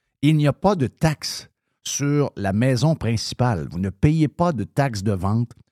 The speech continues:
sur la maison principale. Donc, le Canada a un des pires marchés en ce moment pour l'habitation, incluant l'habitation pour les gens qui veulent devenir propriétaires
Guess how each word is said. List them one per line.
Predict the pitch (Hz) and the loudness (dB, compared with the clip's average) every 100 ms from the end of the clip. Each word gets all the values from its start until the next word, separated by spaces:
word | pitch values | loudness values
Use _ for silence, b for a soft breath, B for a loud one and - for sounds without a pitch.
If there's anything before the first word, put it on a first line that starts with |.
| _ _ | _ _
sur | - - 123 127 127 | -10 -2 2 2 0
la | 98 95 | -2 0
maison | 107 120 104 135 | 0 0 2 0
principale. | - 104 104 - 104 101 64 - _ _ _ - | 0 -2 -4 -4 -2 -2 -4 -12 _ _ _ 0
Donc, | 127 131 | 0 2
le | |
Canada | 113 156 156 196 | 2 2 4 2
a | - | 2
un | 143 | 0
des | 139 120 | 0 2
pires | 185 170 | 2 2
marchés | 143 113 165 | 2 0 0
en | 143 - | 0 2
ce | |
moment | 120 117 113 | 0 2 2
pour | - 120 120 98 | 2 4 4 2
l'habitation, | 101 101 92 98 92 139 156 b b b - | -2 -2 -2 -2 0 0 -2 b b b 0
incluant | 165 170 165 170 | 0 2 2 4
l'habitation | 165 123 113 143 - - 147 143 | 2 0 0 0 0 2 0 2
pour | 131 123 113 | 2 2 0
les | 104 | 0
gens | 117 123 | 0 0
qui | 110 | 0
veulent | |
devenir | 107 104 110 | 0 2 0
propriétaires | 101 110 98 85 123 | -2 -2 -2 0 0